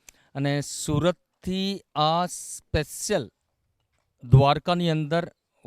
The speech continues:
વોટ માટે જ અહીંયા આવ્યા, specially વોટ માટે અહીંયા આવ્યા છે. અને આપણે એને જ પૂછવું. અ, દીપભાઈ, એક વસ્તુ મારે એ પૂછવી છે કે તમે, અ, જે વોટ અહીંયા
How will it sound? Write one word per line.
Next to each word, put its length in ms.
વોટ 180
માટે 360
જ 80
અહીંયા 280
આવ્યા, 180
specially 720
વોટ 280
માટે 180
અહીંયા 240
આવ્યા 220
છે. 140
અને 180
આપણે 300
એને 140
જ 100
પૂછવું. 280
અ, 340
દીપભાઈ, 340
એક 220
વસ્તુ 240
મારે 280
એ 40
પૂછવી 320
છે 180
કે 160
તમે, 420
અ, 60
જે 460
વોટ 300
અહીંયા 340